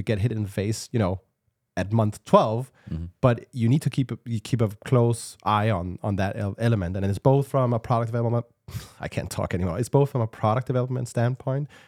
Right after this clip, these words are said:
Speaker 1: but also from a marketing, sales, C S, the
Speaker 2: Yes.
Speaker 1: whole, the whole spiel, right? And I think, um, the, the other piece he's talked a bit about is when you look at growth of a SaaS business,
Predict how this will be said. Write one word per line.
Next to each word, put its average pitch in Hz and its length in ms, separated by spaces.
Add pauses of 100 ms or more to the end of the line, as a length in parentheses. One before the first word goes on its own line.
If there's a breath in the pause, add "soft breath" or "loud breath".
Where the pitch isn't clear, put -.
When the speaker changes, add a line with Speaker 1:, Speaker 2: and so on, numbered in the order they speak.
(100)
Speaker 1:
but 110 80
also 127 160
from 131 160
a 120 60
marketing, 113 480
sales, 104 380
C 104 220
S, 95 120
the 107 120
Speaker 2:
Yes. 85 80
Speaker 1:
whole, 113 220
the 110 100
whole 110 200
spiel, 98 340
right? 98 240 (420 loud breath)
And 110 100
I 113 40
think, 127 340
um, 101 500 (380 soft breath)
the, 123 140 (160)
the 123 120
other 131 200
piece 127 260
he's 120 180
talked 117 300
a 113 60
bit 110 100
about 98 320
is 92 300 (340 soft breath)
when 107 140
you 104 80
look 120 240
at 147 320 (840)
growth 117 520 (360)
of 107 120
a 107 60
SaaS 113 360
business, 85 500